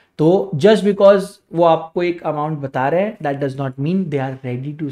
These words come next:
sell you at the same। Offer is different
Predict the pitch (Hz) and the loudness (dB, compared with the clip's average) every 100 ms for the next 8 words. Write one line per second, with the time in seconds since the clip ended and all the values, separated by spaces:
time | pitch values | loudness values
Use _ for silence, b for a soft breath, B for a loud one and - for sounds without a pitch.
0 | - 117 113 107 104 - - _ _ _ | -10 -12 -10 -14 -18 -20 -20 _ _ _
1 | b b b - 190 208 254 285 285 _ | b b b 8 8 8 8 6 4 _
2 | _ _ _ _ _ _ _ _ _ _ | _ _ _ _ _ _ _ _ _ _
3 | _ - 160 143 170 175 170 151 156 | _ 0 2 4 2 2 0 0 -2